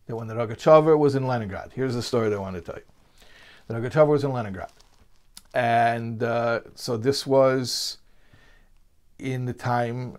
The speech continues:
of the, the, the Bolsheviks. This is after the revolution. So the communists sent him a tax bill.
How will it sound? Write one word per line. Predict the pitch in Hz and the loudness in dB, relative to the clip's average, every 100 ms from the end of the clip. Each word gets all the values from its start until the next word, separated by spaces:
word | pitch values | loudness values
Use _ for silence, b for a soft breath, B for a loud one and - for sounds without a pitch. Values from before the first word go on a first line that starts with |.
| - | -14
of | 110 113 101 | -6 -6 -6
the, | 113 117 113 | -4 -2 -2
the, | 110 117 117 | -2 -2 0
the | 113 | 2
Bolsheviks. | 135 185 185 160 104 - | 4 4 2 -4 -6 -10
This | 98 | -8
is | 110 | -8
after | 104 - | -8 -8
the | 113 | -4
revolution. | 117 120 135 160 - 92 - _ _ b b b b b b b | -2 0 2 2 0 -10 -16 _ _ b b b b b b b
So | - - - 143 127 123 123 - _ _ _ | -12 -8 0 2 4 2 -2 -8 _ _ _
the | 117 107 120 120 113 | -10 -6 -4 -4 -6
communists | - 151 175 143 123 123 - - - - _ _ _ _ _ _ | 2 4 4 0 -4 -6 -10 -12 -14 -20 _ _ _ _ _ _
sent | - - 165 151 147 | -12 0 2 2 0
him | 135 | -6
a | |
tax | - 135 117 - | -4 -6 -6 -12
bill. | 101 80 | -16 -16